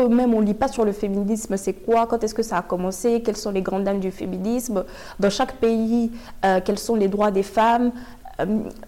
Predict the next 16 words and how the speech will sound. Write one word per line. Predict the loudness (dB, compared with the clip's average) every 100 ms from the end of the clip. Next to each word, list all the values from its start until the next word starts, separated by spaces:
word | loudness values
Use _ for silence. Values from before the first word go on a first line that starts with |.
| -4 0
que, |
que, | 2 4
que, | 4 2
que | 4 4
dit | 6
la | 6
législation | 6 4 2 2 2 2 0 0
pour | 0 -2
protéger | 0 2 4 4 4
les | 2
femmes, | 2 4 4 4 2 -2 -12 -14 0
comment | 4 6 4
faire | 2 2 4 4 2
pour, | -4 0 0 2
euh, | 4 6 4
mieux | 4 6 6 6